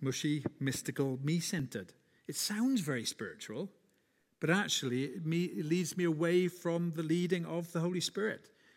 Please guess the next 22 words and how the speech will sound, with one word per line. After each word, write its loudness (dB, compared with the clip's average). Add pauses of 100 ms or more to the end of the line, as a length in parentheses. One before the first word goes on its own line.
(120)
who -2
inspired 0
the -2
Word 4
of -4
God -2
and -2
speaks -4
to -6
me -2
that -6
way. -6 (600)
The -4
Holy 2
Spirit 0
who 0
wants -2
me -2
to -2
talk -2
to -2
him -4